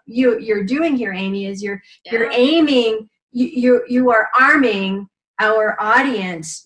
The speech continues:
Speaker 1: with tools,
Speaker 2: Yes.
Speaker 1: right? And essentially saying, "Okay, you've, you've gotta find your awareness, notice your behavior, breathe through it" is a tool, right?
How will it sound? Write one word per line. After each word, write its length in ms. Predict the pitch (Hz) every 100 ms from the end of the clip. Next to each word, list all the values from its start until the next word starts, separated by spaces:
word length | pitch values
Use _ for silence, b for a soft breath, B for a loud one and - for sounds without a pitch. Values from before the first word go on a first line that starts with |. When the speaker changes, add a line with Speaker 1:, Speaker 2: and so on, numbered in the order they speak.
| 196
Speaker 1:
with 220 | 208 196 -
tools, 840 | - 262 254 180 165 - - - -
Speaker 2:
Yes. 300 | 185 196 196
Speaker 1:
right? 160 | 220 240 _ _ _ _ _ _ -
And 460 | 240 233 220 196 - _ _
essentially 600 | 240 - 254 254 269 240 220
saying, 400 | 240 220 208 -
"Okay, 520 | 214 220 202 202 196 b b -
you've, 340 | 214 226 202
you've 200 | 220 214
gotta 220 | 214 196
find 360 | 196 196 196 208
your 200 | 277 285
awareness, 840 | 214 185 185 180 190 - - - _ _ _ _ 220
notice 640 | 220 226 233 262 294 -
your 160 | 277
behavior, 1120 | 277 254 240 208 196 196 196 190 185 185 190 _ _ _ _ -
breathe 380 | 233 254 277 -
through 400 | - 220 196 185
it" 280 | 185 - -
is 160 | 196
a 80 | 202
tool, 480 | 202 214 190 175 170
right? 460 | 202 180 180 190